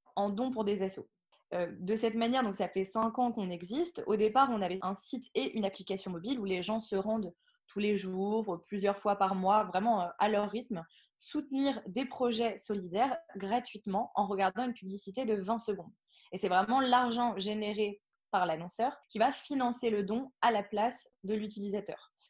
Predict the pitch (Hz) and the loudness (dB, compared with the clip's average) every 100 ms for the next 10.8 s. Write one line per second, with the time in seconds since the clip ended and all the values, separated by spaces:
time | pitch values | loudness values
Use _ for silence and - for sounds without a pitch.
0 | _ 208 208 214 269 269 220 214 226 214 | _ 2 2 2 0 0 0 2 0 2
1 | 196 196 190 190 - 196 - 214 202 269 | 4 4 2 -2 -4 -4 -2 -4 0 0
2 | 262 196 175 185 185 180 220 220 175 175 | 0 -6 -8 -10 -8 -6 -4 -4 -4 -8
3 | - - - 190 196 220 226 175 185 214 | -12 -20 0 6 6 6 2 -2 -2 -2
4 | 208 - - 247 240 196 175 208 220 220 | -2 -6 -12 -10 -8 -10 -8 -2 4 6
5 | 233 - _ 170 165 _ 262 262 240 226 | 4 -4 _ -6 -6 _ -6 -6 -8 -2
6 | 233 220 196 208 202 196 190 214 208 - | 0 2 2 0 -2 -2 0 2 0 -2
7 | - - 233 233 247 226 214 202 202 226 | -14 0 2 4 2 2 -2 -2 -4 -10
8 | 202 175 160 190 214 214 214 214 220 220 | -6 -6 -2 -2 2 2 2 0 -2 -4
9 | - _ 165 165 214 202 196 190 196 - | -16 _ -4 0 0 -2 -6 -8 -10 -8
10 | 190 202 - 185 - - 254 | -4 -2 -2 -6 -8 -4 -4